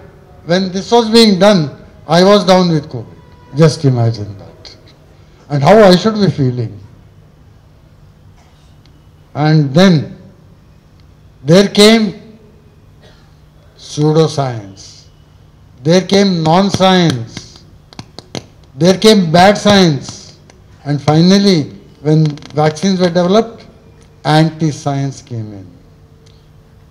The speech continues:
So all these were a part of our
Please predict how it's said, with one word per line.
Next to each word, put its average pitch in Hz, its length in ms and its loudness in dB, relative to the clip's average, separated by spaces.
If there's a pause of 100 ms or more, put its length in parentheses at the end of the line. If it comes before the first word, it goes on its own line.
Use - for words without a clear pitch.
(360)
So 135 120 -14
all 208 320 4
these 240 520 -2 (460)
were 175 200 2
a 175 60 4
part 190 360 0
of 156 160 -2
our 160 360 0